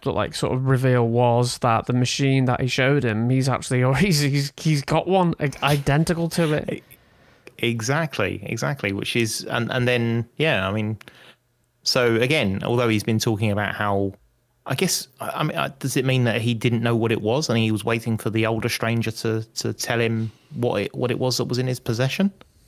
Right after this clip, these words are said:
Speaker 2: I don't know. It's, it's, certainly weird to now have two of these devices,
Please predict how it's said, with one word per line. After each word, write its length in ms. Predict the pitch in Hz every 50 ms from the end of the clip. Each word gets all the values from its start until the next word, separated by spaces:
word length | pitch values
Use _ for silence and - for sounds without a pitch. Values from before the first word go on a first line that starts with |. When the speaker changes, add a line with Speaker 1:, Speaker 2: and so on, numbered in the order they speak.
| - - _ - - - - - - - - - -
Speaker 2:
I 60 | -
don't 180 | - 95 98
know. 200 | 117 120 143 147 135 - - 165 143
It's, 320 | - 113 95 - - - -
it's, 460 | - - 117 - - - - - - _ _ _ _ _ - - - - _
certainly 320 | - - - - 160 117 107
weird 380 | 104 120 135 123 98 95 95
to 140 | - - 107
now 320 | 98 107 113 117 110 107
have 240 | 101 - 113 104 98
two 200 | - - 135 127 113
of 80 | 98
these 200 | 98 104 98 95 -
devices, 640 | 104 92 107 107 107 101 - - 95 92 92 -